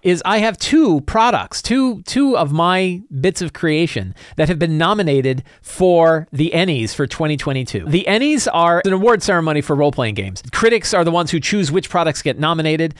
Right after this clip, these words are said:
There's a set of judges who select which products get nominated, and then they're put up for open vote from fans. So you get to vote for it.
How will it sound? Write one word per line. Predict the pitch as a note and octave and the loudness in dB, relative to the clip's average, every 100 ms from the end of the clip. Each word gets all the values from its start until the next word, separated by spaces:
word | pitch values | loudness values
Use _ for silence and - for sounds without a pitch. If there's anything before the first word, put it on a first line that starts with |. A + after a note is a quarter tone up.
| - | -6
There's | D3 C3+ | -2 -2
a | |
set | B2+ - E3+ | -2 0 2
of | D#3+ | 0
judges | A#2+ D#3 D3+ E3 D3+ - - | 2 0 2 -2 -2 -10 -8
who | - D3+ - | 0 0 0
select | - D3 C#3 | 0 0 0
which | D3+ - | -4 0
products | D3 C#3+ - | 0 0 -2
get | C#3+ | -4
nominated, | B2+ C3 C3 C3 C3 - - | -2 -2 0 0 -2 -8 -4
and | D#3+ E3 | 0 2
then | D#3+ | 4
they're | E3+ | 2
put | - F3+ | 2 2
up | D#3+ | 0
for | - - | 0 2
open | G3 G3 E3+ | 2 2 0
vote | C3+ D3 D3+ | 2 2 2
from | - C#3+ C3 | -2 -2 -2
fans. | - A2+ E2+ E2+ - | -4 -4 -4 -12 -8
So | - | -2
you | C#3 C#3+ | 0 0
get | C#3+ | 0
to | C3 | -2
vote | A2+ A2 | -2 -4
for | - F#2+ | -6 -10
it. | D#2+ | -12